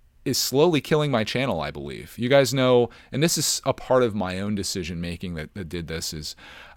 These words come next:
uh, when this whole coppa thing hit and I decided I was gonna go all in on Patreon,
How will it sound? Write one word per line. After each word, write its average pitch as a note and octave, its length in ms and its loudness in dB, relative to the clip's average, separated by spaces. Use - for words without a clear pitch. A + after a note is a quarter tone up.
uh, E2 280 -6
when B2 320 -2
this A#2 120 0
whole C3+ 160 4
coppa A2 280 2
thing A#2 180 -2
hit A2 160 0
and F#2+ 100 -6
I F#2+ 60 -4
decided G2 340 -2
I F#2+ 60 -2
was G2 100 -4
gonna G2+ 140 -4
go G2+ 120 0
all G2 220 0
in G2+ 80 -2
on F2 140 -4
Patreon, C3+ 760 -2